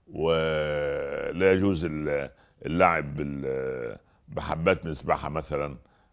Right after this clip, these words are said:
مما ابتعد، يعني، مما ألف القوم استخدام هذه المسابح كأنها ب-، أصبحت بديلا عن الجوارح والأصابع التي تشهد، آه، لنا بإذن الله يوم القيامة. آه، أيضا، آه،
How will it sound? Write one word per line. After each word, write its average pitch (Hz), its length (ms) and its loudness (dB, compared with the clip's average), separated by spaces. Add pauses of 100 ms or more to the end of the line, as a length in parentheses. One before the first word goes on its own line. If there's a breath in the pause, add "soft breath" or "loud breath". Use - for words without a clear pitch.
(100)
مما 76 200 -6
ابتعد، 71 600 -2
يعني، 69 320 -4
مما 71 1400 -8
ألف 82 220 -2
القوم 76 640 -2 (360 soft breath)
استخدام 71 800 -6 (360 soft breath)
هذه 73 260 0
المسابح 76 540 -4
كأنها 71 380 -8
ب-، 76 80 -6 (120)
أصبحت 67 380 -8
بديلا 69 400 -6
عن 65 280 -10 (440 soft breath)
الجوارح 76 600 2
والأصابع 69 520 -2
التي 67 340 -6
تشهد، 71 440 -8 (600 soft breath)
آه، - 380 -4
لنا 80 320 0
بإذن 71 380 -8
الله 69 160 -4
يوم 64 300 -6
القيامة. 67 500 -10 (540 soft breath)
آه، 69 760 -4
أيضا، 92 600 0
آه، 73 680 -6